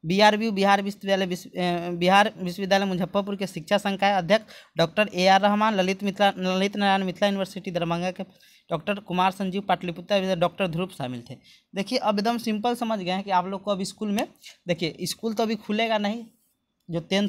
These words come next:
तक है, तो आपका जो ई स्कूल कॉलेज में ही, आप ही के कॉलेज में, आप ही के बीएड कॉलेज में मतलब सिमुलेटेड टीचिंग के माध्यम से आपका इंटर्नशिप होगा, जो बहुत आसान हो गया। अब अपने कॉलेज में पढ़ाना है, समझे, मतलब बच्चा सब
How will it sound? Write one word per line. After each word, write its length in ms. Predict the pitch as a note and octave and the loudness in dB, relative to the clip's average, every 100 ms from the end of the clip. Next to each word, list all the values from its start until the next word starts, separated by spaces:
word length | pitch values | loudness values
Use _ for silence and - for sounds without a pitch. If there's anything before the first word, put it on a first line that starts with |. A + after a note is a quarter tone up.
| G3+ | -2
तक 120 | F#3+ - | -4 -4
है, 340 | G3 - _ _ _ | -8 -10 _ _ _
तो 200 | G#3+ A#3+ G3+ | -2 0 2
आपका 380 | F3 - A#3+ - F3 | 0 0 -2 -2 -6
जो 220 | E3 F3+ F3+ | -4 -4 -6
ई 300 | F#3+ G3 G3 G3 _ F#3 | -4 -4 -4 -10 _ -8
स्कूल 340 | - - A3 | -6 -4 -2
कॉलेज 400 | G#3 G3+ A#3 A3 | 6 6 6 4
में 80 | G#3 | 2
ही, 80 | F3+ | 4
आप 160 | F3 G3+ | 4 2
ही 60 | |
के 100 | A#3 | -6
कॉलेज 340 | A#3 G#3+ G3+ G3+ | -2 0 0 0
में, 80 | G3 | 0
आप 120 | F#3 | 0
ही 60 | A#3 | -4
के 100 | A3 | -6
बीएड 300 | F3+ G3+ F3+ | -4 -4 -4
कॉलेज 320 | F#3 E3+ D#3 | -4 -2 -2
में 160 | G#3 C#4 - _ | -4 -6 -14 _
मतलब 200 | E3 A#3+ | -6 -4
सिमुलेटेड 600 | A3+ - G3+ G3 G3+ A#3+ | -4 0 2 2 2 0
टीचिंग 300 | A#3 G#3 G#3 | 0 -4 -4
के 80 | G3+ | -4
माध्यम 300 | F#3 E3+ F3+ | -2 -2 -4
से 120 | E3+ | -4
आपका 200 | E3+ E3 | -4 -2
इंटर्नशिप 640 | G#3+ F3 D3+ D#3 D3 C#3+ - - D3 - | -6 -6 -6 -6 -6 -10 -16 -18 -14 -6
होगा, 180 | C3+ | -4
जो 140 | C#3+ F#3+ | -4 -2
बहुत 260 | G3+ B3 | 0 0
आसान 320 | A#3 A3 G#3+ G#3 | 2 4 2 2
हो 60 | |
गया। 120 | G3+ | -4
अब 340 | A#3+ - - E3+ | -6 -10 -4 -2
अपने 240 | E3 G#3+ | 0 0
कॉलेज 260 | A3+ G#3+ G#3+ | 2 2 0
में 120 | A3+ | -2
पढ़ाना 360 | G#3+ F#3+ G3+ G#3 | -2 -2 0 0
है, 100 | G3 | -2
समझे, 280 | A3+ C4 | -2 -2
मतलब 240 | B3 F#3 F#3 | -2 -2 -2
बच्चा 240 | F3+ G#3 | -2 -2
सब 180 | G3+ | -4